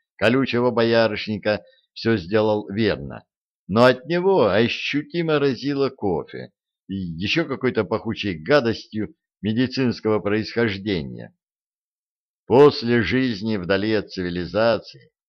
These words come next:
нюх мой обострился, да и закрытые глаза помогали сосредоточиться только на доступных чувствах.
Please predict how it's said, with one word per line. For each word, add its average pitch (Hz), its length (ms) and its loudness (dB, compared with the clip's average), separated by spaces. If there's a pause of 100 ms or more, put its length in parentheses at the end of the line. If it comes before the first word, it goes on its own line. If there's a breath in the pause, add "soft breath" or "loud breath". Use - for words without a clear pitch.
(340)
нюх 143 380 0
мой 135 420 -2
обострился, 101 1040 -4 (640)
да 104 120 2
и 127 120 6
закрытые 170 640 2
глаза 104 720 0 (400)
помогали 147 600 4
сосредоточиться 131 1200 -4
только 117 460 -2
на 135 140 -4
доступных 120 720 -6
чувствах. 92 640 -8